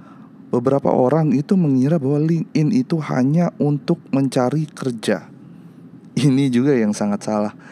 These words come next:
Jadi dulu uniknya ini kalau misalnya ngelihat orang yang lagi buka LinkedIn di komputernya, misalnya bosnya nih melihat, bosnya pasti langsung tebak bahwa, "Kenapa kamu? Kamu udah nggak betah nih di kantor.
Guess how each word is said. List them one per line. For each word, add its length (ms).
Jadi 160
dulu 400
uniknya 480
ini 80
kalau 160
misalnya 400
ngelihat 320
orang 480
yang 320
lagi 480
buka 320
LinkedIn 560
di 240
komputernya, 800
misalnya 320
bosnya 480
nih 160
melihat, 400
bosnya 400
pasti 160
langsung 240
tebak 320
bahwa, 240
"Kenapa 240
kamu? 240
Kamu 140
udah 160
nggak 160
betah 320
nih 160
di 80
kantor. 400